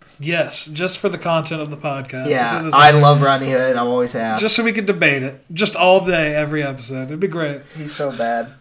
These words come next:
Speaker 1: It
Speaker 2: He's
Speaker 1: would
Speaker 2: not
Speaker 1: keep
Speaker 2: bad.
Speaker 1: my mind off Victor being not, not there.
Speaker 2: Yeah.
Speaker 1: So I would love
Speaker 2: Well,
Speaker 1: it.
Speaker 2: he would have great games and terrible games. What about Alec Burks?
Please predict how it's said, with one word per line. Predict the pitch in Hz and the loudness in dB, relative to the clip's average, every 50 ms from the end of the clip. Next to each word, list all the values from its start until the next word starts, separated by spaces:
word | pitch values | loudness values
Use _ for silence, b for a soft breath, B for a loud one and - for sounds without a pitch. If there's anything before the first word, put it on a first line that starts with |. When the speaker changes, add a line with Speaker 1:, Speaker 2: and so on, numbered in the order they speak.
| _ _ - | _ _ -4
Speaker 1:
It | 143 | -2
Speaker 2:
He's | 139 - | 0 0
Speaker 1:
would | |
Speaker 2:
not | 190 131 123 | 2 2 2
Speaker 1:
keep | 220 226 214 | 2 2 4
Speaker 2:
bad. | 208 | 4
Speaker 1:
my | 202 | 2
mind | 196 190 185 185 185 180 175 | 4 2 0 0 0 0 0
off | 165 156 151 - | 0 0 -2 -4
Victor | 160 151 151 151 156 | -6 -6 -6 -6 -8
being | 143 147 143 139 135 | -6 -6 -8 -8 -8
not, | 131 131 131 131 131 - 151 | -8 -10 -10 -10 -12 -12 -10
not | 139 135 | -8 -8
there. | 135 131 123 120 120 123 | -8 -8 -10 -10 -8 -6
Speaker 2:
Yeah. | 131 - - | -6 -6 -6
Speaker 1:
So | 139 | -8
I | 135 131 135 | -8 -8 -8
would | 139 135 131 | -8 -8 -10
love | 135 135 | -6 4
Speaker 2:
Well, | 156 170 180 | 8 8 10
Speaker 1:
it. | 180 | 10
Speaker 2:
he | 190 | 10
would | 202 190 | 10 10
have | 196 185 143 | 10 8 8
great | 135 156 151 139 127 | 4 2 2 2 0
games | 131 123 120 113 - | -2 -4 -4 -6 -8
and | - | -12
terrible | - - 117 113 110 | -8 -6 -6 -6 -4
games. | 107 107 113 113 113 | -6 -8 -8 -10 -2
What | 123 156 175 | 2 2 4
about | 196 170 - | 4 4 4
Alec | - 151 151 143 - - | 4 2 2 2 -2 -4
Burks? | 135 120 110 95 - - - - - - | -4 -4 -4 -4 -10 -12 -12 -10 -10 -12